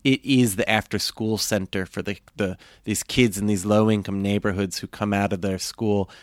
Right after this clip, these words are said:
and have nowhere to go, and they go to the junk playground. And the play workers who work there with them know them. They have developed relationships, and the, and the sense of freedom there is, is a very different one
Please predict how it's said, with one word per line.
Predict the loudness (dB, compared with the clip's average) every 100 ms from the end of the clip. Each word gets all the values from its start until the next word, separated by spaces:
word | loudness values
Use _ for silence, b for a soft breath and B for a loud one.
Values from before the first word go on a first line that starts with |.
| -8
and | -4
have | 0
nowhere | 2 2 0
to |
go, | 0 2 4 4
and | 2 -2
they |
go | -2
to | -4
the | -4
junk | -4 -4 -6
playground. | -4 -2 0 -2 -4 B B -6
And | 0 0
the | 0 0
play | 4 6
workers | 8 4 4 -2 -2 -4 b _
who | -2
work | 4 4 4
there | 2 2
with | 0 -2 -2
them | -2 -2 -8 b -6
know | 2 6 8
them. | 6 2
They | -4
have | -6 -8 -6
developed | -2 0 0
relationships, | 0 2 2 0 -4 -6 -6
and | -4
the, | -4 -4 b b b
and | -2 0
the |
sense | 2 4 4 2
of | -2
freedom | -4 0 4 4 4 0
there | -2 -2 -2
is, | -4 -4 -6
is | -4 -4
a |
very | 0 0 0 -2
different | -4 -2 -4 -6
one | -6 -6 -6